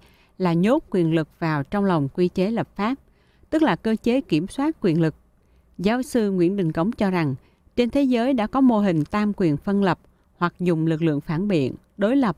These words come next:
để kiểm soát quyền lực. Còn tại Việt Nam, cơ chế kiểm soát quyền lực hầu như không có tác dụng. Giáo sư Cống đưa ra kiến giải rằng, Đảng Cộng sản hãy từ bỏ sự độc quyền toàn trị, mở rộng dân chủ,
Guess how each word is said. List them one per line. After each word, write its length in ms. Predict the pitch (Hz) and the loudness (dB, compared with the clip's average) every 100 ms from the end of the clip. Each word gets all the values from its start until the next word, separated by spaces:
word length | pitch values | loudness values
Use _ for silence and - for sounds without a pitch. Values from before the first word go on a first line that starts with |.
| - | -6
để 120 | 170 | -6
kiểm 200 | - 165 | -2 -2
soát 220 | - 262 - | -2 -8 -2
quyền 180 | 165 | 0
lực. 160 | 160 151 - _ _ _ _ _ | 2 0 -8 _ _ _ _ _
Còn 280 | - 185 180 | -2 0 0
tại 140 | 175 175 | 0 -2
Việt 160 | 185 | -2
Nam, 260 | 214 233 226 - _ _ | -2 -2 -2 -6 _ _
cơ 120 | - 220 | -2 0
chế 160 | 240 277 | 0 0
kiểm 220 | 170 165 | 0 -4
soát 240 | - 294 - | -4 -6 0
quyền 200 | 180 156 | 2 2
lực 220 | 156 - | 0 -4
hầu 300 | - 185 156 | -4 0 0
như 200 | 160 185 | 0 0
không 320 | - 202 175 | 0 -2 -2
có 120 | 170 | -4
tác 220 | - 262 190 | -6 -4 -2
dụng. 160 | 135 - _ _ _ _ _ _ _ | -4 -6 _ _ _ _ _ _ _
Giáo 160 | 226 285 | 0 0
sư 160 | 262 | -2
Cống 320 | - 226 277 | -2 0 2
đưa 140 | 277 226 | 2 2
ra 180 | 208 202 | 0 -2
kiến 340 | - 220 269 | -2 0 0
giải 200 | 165 160 | 0 0
rằng, 240 | 208 147 135 - _ _ _ | 0 -2 -4 -12 _ _ _
Đảng 140 | 196 | -4
Cộng 160 | 220 180 | -2 -2
sản 300 | - 143 208 | -2 -2 -2
hãy 180 | 202 190 | -2 -2
từ 140 | - 170 | 0 0
bỏ 280 | 151 139 214 | 0 -2 -2
sự 180 | 185 | 0
độc 120 | 165 - | -2 0
quyền 220 | 180 156 | 0 0
toàn 240 | 175 165 156 | 0 -2 0
trị, 340 | 170 135 - - _ _ | 0 0 -4 -12 _ _
mở 140 | 165 | -2
rộng 240 | 220 143 170 | 0 0 0
dân 160 | 208 | -2
chủ, 320 | 190 160 143 | 0 0 0